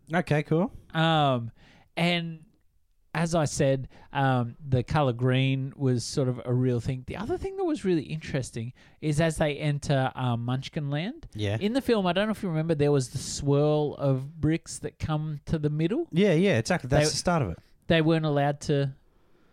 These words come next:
Speaker 1: But it's still in the movie.
Speaker 2: There is a sort of, I had a look at it. It's more of a, um, not a swirl, but
Speaker 1: <sighs>
Speaker 2: almost like a,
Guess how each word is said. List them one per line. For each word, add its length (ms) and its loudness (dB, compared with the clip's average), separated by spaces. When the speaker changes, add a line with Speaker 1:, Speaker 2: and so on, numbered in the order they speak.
Speaker 1:
But 120 2
it's 80 -2
still 240 2
in 100 2
the 60 0
movie. 320 0
Speaker 2:
There 220 4
is 260 0
a 80 -2
sort 420 -2
of, 200 2
I 100 -2
had 220 0
a 80 -2
look 280 0
at 160 0
it. 140 -6
It's 240 -10
more 460 -2
of 180 -4
a, 340 0
um, 380 -4
not 180 -2
a 60 -2
swirl, 680 2
but 200 -6
Speaker 1:
<sighs> 80 -2
Speaker 2:
almost 420 0
like 260 0
a, 360 2